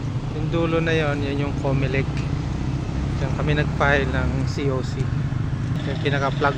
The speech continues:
pole nila. Ayan, taas, taas rin yan. At nandun naman yung simbahan. Christmas tree. Taas din.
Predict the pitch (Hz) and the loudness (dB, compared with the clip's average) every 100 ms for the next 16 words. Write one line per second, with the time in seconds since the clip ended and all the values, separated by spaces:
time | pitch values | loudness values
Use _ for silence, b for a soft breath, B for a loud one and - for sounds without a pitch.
0 | - 143 135 135 131 113 110 113 117 113 | 0 0 2 0 0 0 -2 -2 -2 -2
1 | 110 113 110 - - 135 123 - 139 131 | -2 -4 -4 -4 -4 -2 -2 -2 -2 -2
2 | 139 127 - - - - - - 131 135 | -2 -2 -4 -4 -6 -6 -6 -4 -4 -4
3 | 147 139 143 143 143 139 135 - 139 135 | -2 -2 -2 0 -2 -2 -2 -4 -2 0
4 | 127 127 127 - - - - - - - | 0 0 -2 -4 -6 -4 -4 -4 -6 -6
5 | - - - - - 113 - - 131 - | -6 -8 -10 -10 -8 -8 -8 -6 -6 -6
6 | - 135 135 120 - - - - - - | -8 -8 -6 -6 -8 -10 -10 -10 -10 -10
7 | - - - - - - 127 123 120 - | -10 -10 -10 -10 -10 -10 -8 -6 -6 -4
8 | 156 | -4